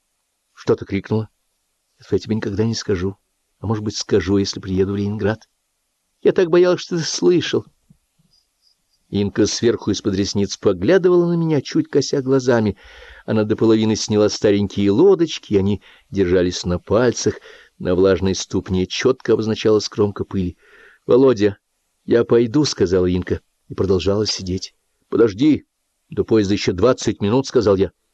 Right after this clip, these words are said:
«Я не буду ждать поезда. Мне же ещё идти семь километров. Потом я ещё должна работать. Я с обеда ушла». «Хочешь есть?» «Нет». «У тебя деньги есть? Купи мне черешни. Я шла через базарчик и видел там черешни».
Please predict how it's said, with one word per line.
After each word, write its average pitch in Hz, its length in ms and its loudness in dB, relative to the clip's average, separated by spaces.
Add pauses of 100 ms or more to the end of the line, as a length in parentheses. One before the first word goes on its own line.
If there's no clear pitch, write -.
(400)
«Я 110 160 2
не 127 140 0
буду 131 260 0
ждать 85 260 -2
поезда. 92 480 -4 (500)
Мне 107 140 0
же - 60 -8
ещё 110 180 -2
идти 139 260 -4
семь 92 240 -2
километров. 92 560 -4 (320)
Потом 104 200 -6
я 98 60 -2
ещё 101 140 -8
должна 104 280 0
работать. 101 600 -6 (300)
Я 98 120 0
с - 80 -4
обеда 113 260 0
ушла». - 280 -8 (680)
«Хочешь - 340 -4
есть?» - 320 -4 (480)
«Нет». 143 280 -2 (460)
«У 160 80 -4
тебя 165 180 0
деньги 180 300 0
есть? 196 480 0 (140)
Купи 196 220 -2
мне 143 120 0
черешни. 98 640 -4 (380)
Я 147 140 2
шла 143 200 2
через 131 280 0
базарчик 127 520 0
и 120 40 0
видел 101 260 0
там 92 160 -2
черешни». 101 440 -2